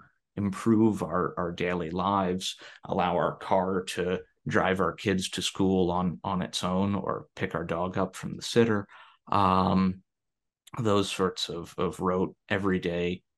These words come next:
purposes, making a custom birthday card for your grandmother, or your kids being able to do that,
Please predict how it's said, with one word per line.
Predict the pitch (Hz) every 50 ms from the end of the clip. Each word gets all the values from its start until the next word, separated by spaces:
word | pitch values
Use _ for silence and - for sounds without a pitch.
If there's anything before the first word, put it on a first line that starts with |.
| _ _ _ _
purposes, | - - 98 104 - - 90 - - - 78 87 85
making | 87 85 87 87 - 87 85 82
a | 82 80 - -
custom | - - 92 - - - 95 92 90
birthday | - 104 107 101 - - 95 90 85
card | - - 98 90 90 92
for | - - -
your | 90 87 85 87
grandmother, | - - 95 98 104 104 95 - - - 95 92
or | 92 87 - -
your | 87 - 64 -
kids | - - - 117 110 107 107 95
being | - 98 - - 87 82 65
able | 62 - - - - -
to | - - -
do | - - 131 156 165
that, | 151 107 90 98 95 - -